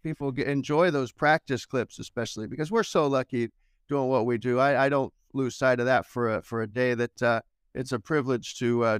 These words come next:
to get an up-close look at, at what's going on behind the scenes. And, and we're there as a conduit to the fans. And, uh, whether it's, uh, Notre Dame, uh, in particular or just, uh, s-, you know, football in general, if you're curious,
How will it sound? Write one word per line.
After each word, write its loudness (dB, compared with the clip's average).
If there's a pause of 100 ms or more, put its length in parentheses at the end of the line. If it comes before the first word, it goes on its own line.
to -12
get 0
an 0
up-close -2
look -4
at, -4 (420)
at -2
what's 0
going 0
on 2
behind 0
the -4
scenes. -2
And, -2
and -6
we're -2
there 2
as -4
a -10
conduit 0 (460)
to -2
the -2
fans. -2
And, -2
uh, 0 (480)
whether 0
it's, -8
uh, -2 (160)
Notre 0
Dame, -2
uh, -2
in -6
particular 0
or 0
just, -6
uh, -4
s-, -14 (240)
you -8
know, -8
football 2
in 0
general, 0
if -4
you're -10
curious, 0